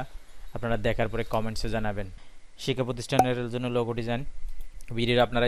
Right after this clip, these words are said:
স্কিপ না করে কন্টিনিউ করবেন, লাইক করে শেয়ার করে দিবেন। আমি আপনাদের নিকট আমার রিকোয়েস্ট হচ্ছে আপনারা ভিডিওটা ফুল ওয়াচ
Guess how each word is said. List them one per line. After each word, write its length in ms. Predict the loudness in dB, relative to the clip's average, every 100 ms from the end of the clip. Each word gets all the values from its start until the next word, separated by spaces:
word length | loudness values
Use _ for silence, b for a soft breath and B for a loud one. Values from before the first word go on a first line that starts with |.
| 2
স্কিপ 160 | -2 -2
না 40 | 0
করে 100 | 2
কন্টিনিউ 300 | 2 0 -2 0
করবেন, 220 | 2 0 0 B B B B B B -6 0
লাইক 140 | 0 2
করে 140 | 2 2 2
শেয়ার 200 | 4 4
করে 120 | 4 0
দিবেন। 160 | 0 -2 0
আমি 120 | 2 2
আপনাদের 220 | 0 -2
নিকট 160 | 0 2 2
আমার 140 | 2 0
রিকোয়েস্ট 260 | 0 -2 -2
হচ্ছে 140 | -2
আপনারা 200 | -2 0 0
ভিডিওটা 240 | 0 0 0
ফুল 160 | 0 2
ওয়াচ 160 | 2